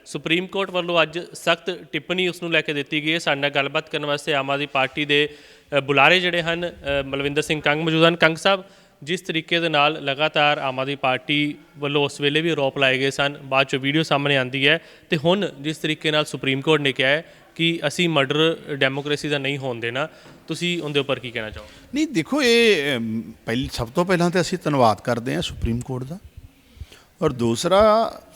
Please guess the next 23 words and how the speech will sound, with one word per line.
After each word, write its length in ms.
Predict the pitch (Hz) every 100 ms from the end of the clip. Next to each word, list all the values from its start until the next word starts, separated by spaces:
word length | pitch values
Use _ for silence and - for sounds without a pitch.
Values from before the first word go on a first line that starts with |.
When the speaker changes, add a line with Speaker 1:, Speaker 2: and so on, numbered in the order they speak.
| - - - _ _ 120
Speaker 2:
ਆਮ 200 | 139 180
ਆਦਮੀ 240 | 202 233
ਪਾਰਟੀ 360 | - 156 151 196
ਤਾਂ 120 | 233
from 180 | 196 196
the 140 | 214
first 240 | 156 160
day 140 | 175 220
ਇਹ 120 | 196
ਕਹਿ 200 | 147 139
ਰਹੀ 140 | 131
ਹੈ 40 | 127
ਕਿ 100 | 202
ਜਿਸ 220 | 185 175
ਤਰੀਕੇ 440 | - 143 117 -
ਨਾਲ 120 | 151 160
ਤੀਹ 300 | - 143 156
ਜਨਵਰੀ 400 | 135 120 123 139
ਨੂੰ 140 | 147
ਜੋ 120 | 135
ਵਾਕਿਆਤ 560 | 110 113 - 147 165 160
ਹੁਆ 320 | 120 117 104
ਹੈ, 180 | 95